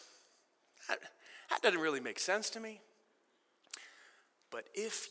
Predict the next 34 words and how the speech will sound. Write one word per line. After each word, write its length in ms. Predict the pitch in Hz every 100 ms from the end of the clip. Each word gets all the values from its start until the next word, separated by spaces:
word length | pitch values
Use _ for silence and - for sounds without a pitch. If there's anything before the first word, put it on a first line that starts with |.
| 160
you 200 | 180 185
say 360 | - 123 113 101
so." 180 | - - - - - - - _ _ _ _ _ _ _ _ - - -
See, 220 | 226 196 - - -
back 180 | 226 247
when 100 | 233
I 60 |
became 300 | 226 226 214
a 40 | 185
Christ 300 | 190 185 -
follower, 320 | 175 175 165
I 60 |
was 240 | 135 123 - - - - - _ _ _ -
eighteen 300 | 185 180 185
years 180 | 175 160
old, 180 | 165 165 - - - - - - - - - - _ -
and, 200 | 156 160
and 120 | 151
my 100 | 151
sexuality 600 | 175 180 - 160 151 151
was 120 | 117 131
all 160 | 139
over 160 | 135 123
the 60 |
place 420 | 113 131 117 - - - - - - - - _
because 480 | 123 139 120 107 - - - - _ _ _ 127
I 40 |
just 240 | 120 -
wasn't 360 | 127 120 117 -
following 340 | - 120 117
Christ 360 | 110 117 110 -
at 60 | 104
all. 240 | 104
And 100 | 104